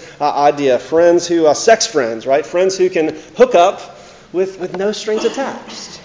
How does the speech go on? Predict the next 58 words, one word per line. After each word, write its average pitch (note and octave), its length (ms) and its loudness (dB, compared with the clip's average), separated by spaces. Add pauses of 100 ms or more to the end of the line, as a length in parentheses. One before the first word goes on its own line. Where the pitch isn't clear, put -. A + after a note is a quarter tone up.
(140)
Right? F3 180 -10
We F3 80 -2
all F3 80 -2
have, G3+ 140 -6
we've G#3+ 200 -4
got F#3 160 -2
these G#3 160 -6
physical F#3 400 -6
desires, F3 720 -4
things D#3+ 200 -10
we E3+ 140 -8
long D#3+ 300 -6
for, E3 360 0
and C#3+ 140 -2
so, D#3+ 460 0 (260)
hey, E3 220 2
we're E3 160 0
friends, E3 260 -2
we F3 80 -2
can F3 140 -2
just D#3 140 -6
be D#3+ 100 -2
comfortable D#3+ 400 -2
with C3+ 100 -2
one D3 140 -2
another, C#3 380 2
and, C3 220 -2
uh, B2 220 -4 (320)
this C3+ 140 -4
can C#3+ 120 -2
happen, A#2 320 -2
right? B2+ 240 0
Um, A#2+ 240 2 (560)
I C3 200 0
got C#3 100 6
a C3+ 80 0
couple, C#3+ 300 6
uh, B2+ 180 4
articles C#3 520 4
that, C3 180 2
that B2+ 120 -2
talked C3+ 220 0
about C3 200 0
this, C3 140 -4
one C#3 120 -4
from B2+ 260 -4
New C3+ 80 -2
York C3+ 220 -2
Times, C3+ 560 -2
uh, C3 100 0
one C3 160 -4
from C3 220 -10
Fox - 640 -2
News. C3+ 400 -4
Uh, C3+ 80 0
there D3 80 4
was C3 100 -2
a, C3+ 240 2